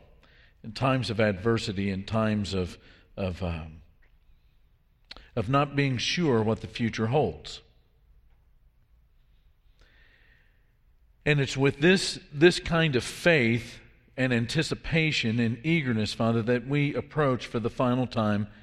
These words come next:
uh, this psalm that David wrote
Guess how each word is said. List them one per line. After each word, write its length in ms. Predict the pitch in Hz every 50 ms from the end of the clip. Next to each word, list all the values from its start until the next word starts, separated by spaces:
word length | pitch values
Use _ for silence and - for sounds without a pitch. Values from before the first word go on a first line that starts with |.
| - - - - _
uh, 300 | - 113 113 110 107 101 104
this 220 | 123 127 123 120
psalm 600 | - - - - 147 143 135 123 107 110 117 113 98
that 180 | 107 104 107
David 420 | - 117 120 123 120 127 120 107 101
wrote 300 | 110 104 104 110 113